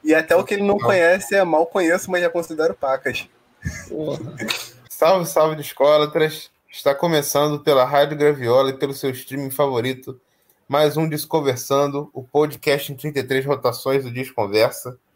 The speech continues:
Speaker 2: Eu sou o Lucas Vieira e tô aqui com meus camaradas de sempre, Vitor Silveira e William de Abreu.
Speaker 1: Alô, salve, salve você que tá aí do outro lado,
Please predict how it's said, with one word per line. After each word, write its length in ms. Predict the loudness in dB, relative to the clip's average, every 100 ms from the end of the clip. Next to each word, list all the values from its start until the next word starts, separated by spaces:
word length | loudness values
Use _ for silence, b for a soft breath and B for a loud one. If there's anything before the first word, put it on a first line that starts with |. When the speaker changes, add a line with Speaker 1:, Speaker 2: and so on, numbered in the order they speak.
| _ _ _ _ -2
Speaker 2:
Eu 180 | 2 2
sou 220 | 2 2
o 20 |
Lucas 300 | 2 -2 -6 -8 -8
Vieira 360 | -2 2 2 0
e 120 | -4
tô 140 | -2
aqui 160 | -4 -2
com 80 | -2
meus 180 | -2 0
camaradas 500 | 0 4 2 2 -4
de 120 | -8
sempre, 440 | -4 -4 -4 -6
Vitor 360 | -6 -4 -2 -4
Silveira 420 | -4 0 2 2
e 20 |
William 240 | -2 -4 0
de 80 |
Abreu. 460 | 0 2 2 0 -2 _ _ -2
Speaker 1:
Alô, 680 | 0 2 4 4 4 2 0
salve, 400 | 0 2 2 0
salve 360 | 2 2 2
você 280 | 0 -2 -2
que 100 | -2
tá 100 | -2
aí 60 | 0
do 60 |
outro 200 | -4 -2
lado, 560 | -2 2 2 0 -4